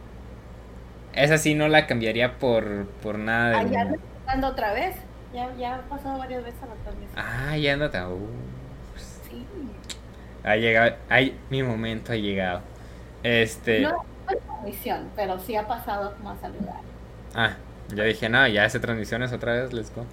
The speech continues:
Speaker 1: Este,
Speaker 2: No.
Speaker 1: ah, F.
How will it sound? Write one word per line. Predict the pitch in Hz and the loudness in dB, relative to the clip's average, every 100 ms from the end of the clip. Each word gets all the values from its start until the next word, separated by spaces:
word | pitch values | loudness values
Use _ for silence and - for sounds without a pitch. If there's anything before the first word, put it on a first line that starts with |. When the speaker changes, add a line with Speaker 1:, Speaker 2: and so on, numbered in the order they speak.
| - - - - - - | -12 -14 -16 -16 -16 -4
Speaker 1:
Este, | 113 110 277 269 214 - | 2 4 2 2 0 0
Speaker 2:
No. | - - - - - - - - - | -4 -14 -14 -14 -14 -16 -14 -14 -10
Speaker 1:
ah, | 101 98 95 | -8 -8 -6
F. | 98 - | -8 -8